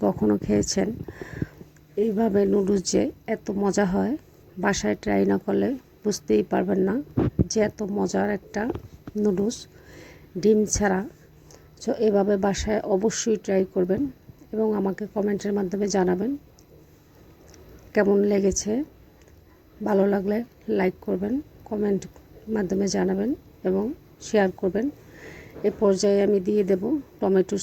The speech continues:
সস। একটু বেশি পরিমাণেই টমেটোর সস দিয়েছি,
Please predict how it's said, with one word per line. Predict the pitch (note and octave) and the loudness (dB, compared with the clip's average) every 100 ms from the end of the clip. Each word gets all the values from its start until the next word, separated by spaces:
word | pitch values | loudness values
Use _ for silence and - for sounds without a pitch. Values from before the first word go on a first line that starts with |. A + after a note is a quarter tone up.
| - | -2
সস। | F#3 A#3 - - - - | -2 -2 -8 -20 -18 -16
একটু | - G3 | -6 0
বেশি | G#3+ - | 0 0
পরিমাণেই | F#3+ G3 F#3+ G#3 G#3 G#3 | 0 0 2 2 2 0
টমেটোর | G3 F#3+ F#3+ G3 | 0 -2 -2 -4
সস | - G#3+ F#3+ | -4 -4 -4
দিয়েছি, | F#3 G3+ G3+ - | 0 0 0 -2